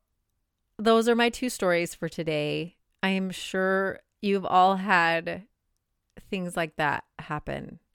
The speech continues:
Well, I don't know. Maybe you've had stories like that that you have had happen. I could probably list a lot of mom fails. And I don't know if I'm gonna have <laughs>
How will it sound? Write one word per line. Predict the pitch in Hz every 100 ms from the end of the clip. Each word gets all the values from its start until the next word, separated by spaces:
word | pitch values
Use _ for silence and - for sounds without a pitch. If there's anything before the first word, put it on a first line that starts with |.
| -
Well, | 190 180
I | 165
don't | 156 -
know. | - - - _ -
Maybe | 214 240 226
you've | 202 170
had | 151 131 202 _ _ _ _ _
stories | - - 254 254 254 240
like | 233
that | 233 214 208 -
that | 208 196
you | 202
have | 196
had | 190 180 180 180
happen. | 165 160 160 165 156 - _ _ - - - _ _ _ _ _ -
I | 185 180
could | 214 -
probably | - 285 311 262
list | 202 190 185 -
a | -
lot | 175 170 170
of | 165 156
mom | 156 160 156 156 156
fails. | - 156 151 160 175 180 180 - _ _ _ _ _ _ _ _ _ _ _ _
And | 180 175
I | -
don't | 202
know | 208 196 180
if | 180
I'm | 170 175
gonna | 160 147 -
have | 165 - 160 170 180 - _ _ _
<laughs> | 208 - - -